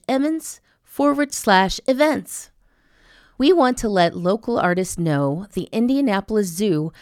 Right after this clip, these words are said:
has a call for entries for their naturally inspired paint out day on April thirteenth. Submissions must be complete by the end of February at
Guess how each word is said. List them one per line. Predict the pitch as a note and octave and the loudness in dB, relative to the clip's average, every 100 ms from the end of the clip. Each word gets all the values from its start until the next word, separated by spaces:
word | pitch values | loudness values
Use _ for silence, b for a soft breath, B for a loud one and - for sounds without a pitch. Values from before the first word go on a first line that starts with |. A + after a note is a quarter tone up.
| B _ | B _
has | F#3+ | -2
a | G#3 | -2
call | G#3 C#4 C#4 | -2 -2 -2
for | C4+ A#3+ - | -2 -8 -4
entries | G3 - D#3 D3 - | -6 -4 -4 -4 -8
for | - E3 | -4 -2
their | D#3 C#3+ C#3 - | 0 -2 -4 -8
naturally | F#3 G#3 A3+ B3 A3+ G#3 | -2 0 -2 -4 -2 -2
inspired | F#3+ - E3 D#3+ D#3+ | -4 0 2 0 -4
paint | - G3+ F3 | -6 -4 -2
out | C3+ - - b b b | -6 -10 -20 b b b
day | F3+ D3+ D#3+ | 4 4 4
on | - E3+ - | 0 -4 -2
April | A#3+ B3 G#3+ | -4 0 -2
thirteenth. | G#3 F3 E3+ - C3 - - - b b b | 0 -2 -2 -6 -8 -8 -20 -20 b b b
Submissions | - A3 A#3 B3+ B3+ G#3+ F3 | 0 2 4 2 0 -4 -4
must | F3+ A3 C4 - | 0 2 0 -2
be | A#3 A3+ | -6 -2
complete | G#3+ G3+ F#3+ D#3 - | -4 -2 -2 -2 -2
by | D3+ | -2
the | D3 A#2 | -2 -2
end | F3+ | -2
of | F3+ | 0
February | F#3 E3+ D3 C3+ C3+ C#3 - | 0 0 -2 -2 -4 -6 -2
at | F3 C#3+ | 2 2